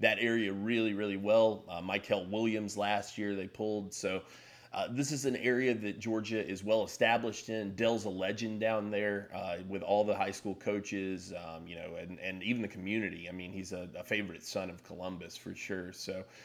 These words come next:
um, you know, I think, though, that, that Kelton Smith is a guy, again, that, that people probably haven't talked about a lot, even though he's a four-star guy,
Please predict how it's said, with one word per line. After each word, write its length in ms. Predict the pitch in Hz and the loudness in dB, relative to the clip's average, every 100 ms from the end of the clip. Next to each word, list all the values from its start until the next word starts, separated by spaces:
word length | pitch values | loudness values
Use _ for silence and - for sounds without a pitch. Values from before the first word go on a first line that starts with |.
| - - - | -20 -20 -4
um, 360 | 98 98 95 95 | 0 2 0 -2
you 80 | 110 | 0
know, 120 | 104 | 0
I 140 | 92 110 | 2 0
think, 320 | 139 135 107 | 2 0 4
though, 220 | 120 120 | 4 4
that, 240 | 101 95 - | 2 -2 -4
that 240 | 107 104 90 | -4 -4 0
Kelton 300 | 123 120 98 | 2 2 -2
Smith 420 | - 110 107 - | -4 0 0 -2
is 140 | 90 | -8
a 20 | 95 | -2
guy, 380 | 98 92 90 87 | 2 4 4 2
again, 460 | 90 107 110 98 | -2 0 0 0
that, 320 | 90 85 - | -4 -6 -6
that 180 | 95 85 | -6 -4
people 260 | 117 110 104 | -2 0 0
probably 360 | - 143 151 | 2 4 4
haven't 240 | 135 117 - | 2 0 -2
talked 280 | 110 113 117 | -2 -2 0
about 240 | 120 - | 0 0
a 60 | 90 | -2
lot, 460 | 90 92 123 - - | -4 -4 -4 -6 -6
even 260 | 110 110 110 | -2 0 2
though 100 | 110 | 2
he's 200 | 113 107 | 0 -4
a 40 | |
four-star 540 | - 107 107 - 101 | -6 -4 -4 0 0
guy, 340 | 90 98 110 | 0 2 2